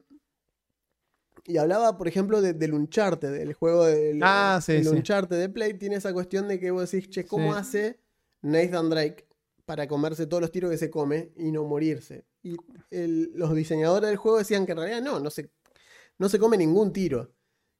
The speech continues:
Speaker 1: El único tiro que se come es el que lo mata, digamos. Es como que el tiro que te mata es el único que te pegó. Es como diciendo, ¿entendés?
Speaker 2: Está bien.
Speaker 1: No es que vos estás parado y le
Speaker 2: No.
Speaker 1: pega en la cabeza y salta sangre.
Speaker 2: Está bien, yo lo creería más si no fuera porque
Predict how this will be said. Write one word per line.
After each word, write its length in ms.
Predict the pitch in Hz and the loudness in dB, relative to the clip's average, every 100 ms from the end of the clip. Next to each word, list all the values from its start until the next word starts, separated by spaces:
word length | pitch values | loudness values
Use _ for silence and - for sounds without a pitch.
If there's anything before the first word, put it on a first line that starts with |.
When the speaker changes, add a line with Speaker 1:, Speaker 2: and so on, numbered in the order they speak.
| - | -2
Speaker 1:
El 180 | 170 220 | 0 4
único 340 | 294 226 196 | 4 4 2
tiro 200 | 226 220 | 4 4
que 80 | 185 | 4
se 120 | 170 | 0
come 180 | 208 214 | 2 2
es 60 | 185 | 2
el 40 | |
que 100 | 160 | 2
lo 100 | 156 | 2
mata, 300 | 160 151 131 | 2 0 -2
digamos. 360 | 127 123 123 - | -4 -4 -8 -8
Es 100 | 180 | -4
como 200 | 202 185 | -2 0
que 140 | 170 170 | 0 -2
el 120 | 165 | -2
tiro 220 | 220 254 | 0 2
que 100 | 208 | 2
te 140 | 185 165 | 2 2
mata 560 | 220 233 180 196 277 _ _ _ _ _ _ _ - | 2 2 0 0 -4 _ _ _ _ _ _ _ -2
es 140 | 185 | 2
el 80 | 196 | 4
único 180 | 226 202 | 6 6
que 80 | 165 | 6
te 100 | 151 | 4
pegó. 320 | 156 151 127 - _ _ _ _ _ _ _ - | 6 6 4 -8 _ _ _ _ _ _ _ -12
Es 80 | 160 | -2
como 180 | 160 | 2
diciendo, 300 | 147 160 156 | 2 2 0
¿entendés? 380 | 147 147 160 - | 0 2 2 2
Speaker 2:
Está 200 | 165 269 | 2 2
bien. 540 | 277 285 269 262 262 - _ - | 4 4 4 2 -4 -10 _ 0
Speaker 1:
No 100 | 214 | 2
es 60 | 214 | 6
que 80 | |
vos 120 | 185 180 | 6 6
estás 220 | 185 185 | 4 2
parado 320 | 170 175 185 | 4 6 8
y 60 | 180 | 8
le 80 | 165 | 8
Speaker 2:
No. 80 | - | 8
Speaker 1:
pega 200 | 185 175 | 8 8
en 60 | |
la 100 | 165 | 6
cabeza 240 | 160 170 175 | 6 4 4
y 40 | |
salta 280 | 170 160 160 | 2 2 0
sangre. 320 | 180 151 143 | 2 2 2
Speaker 2:
Está 280 | 123 175 247 | 2 2 4
bien, 300 | 254 247 247 | 4 2 2
yo 200 | - 285 | 0 -2
lo 100 | 302 | -2
creería 380 | 277 240 240 247 | 0 2 4 2
más 180 | 262 254 | 2 0
si 120 | 247 | 0
no 80 | 240 | 0
fuera 260 | 262 262 | 2 2
porque 580 | 247 196 185 185 180 - | 2 0 2 2 0 -6